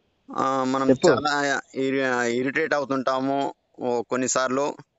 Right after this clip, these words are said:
Speaker 2: అవునులే, పక్క వాళ్ళ మీద. పక్క
Speaker 1: పక్క వాళ్ళ మీద ఇరిటేట్
Speaker 2: వాళ్ళ మీద
Speaker 1: అవుతుంటాము.
Speaker 2: వాళ్ళ ప్రవర్తన చూసి.
Speaker 1: ఆ.
Speaker 2: ఆ.
Speaker 1: So,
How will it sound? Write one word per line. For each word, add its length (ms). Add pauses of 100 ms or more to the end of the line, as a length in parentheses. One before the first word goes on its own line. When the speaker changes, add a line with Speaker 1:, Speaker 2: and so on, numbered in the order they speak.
(600)
Speaker 2:
అవునులే, 360
పక్క 280
వాళ్ళ 160
మీద. 160 (600)
పక్క 120 (160)
Speaker 1:
పక్క 140
వాళ్ళ 220
మీద 220
ఇరిటేట్ 520
Speaker 2:
వాళ్ళ 180
మీద 120
Speaker 1:
అవుతుంటాము. 220
Speaker 2:
వాళ్ళ 220
ప్రవర్తన 460
చూసి. 340 (500)
Speaker 1:
ఆ. 260 (120)
Speaker 2:
ఆ. 260 (460)
Speaker 1:
So, 200